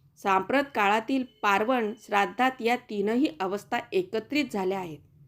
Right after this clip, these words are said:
धर्मशास्त्रात हे श्राद्ध गृहस्थाश्रमी लोकांना कर्तव्य म्हणून सांगितले आहे.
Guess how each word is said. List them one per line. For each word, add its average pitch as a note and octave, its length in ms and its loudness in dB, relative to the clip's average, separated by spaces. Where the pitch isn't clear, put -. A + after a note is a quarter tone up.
धर्मशास्त्रात A#3 840 2
हे A#3+ 300 0
श्राद्ध G3 420 -2
गृहस्थाश्रमी A3+ 1500 0
लोकांना A3 520 2
कर्तव्य B3+ 800 -2
म्हणून A3+ 280 2
सांगितले G3 520 -6
आहे. G3 220 -10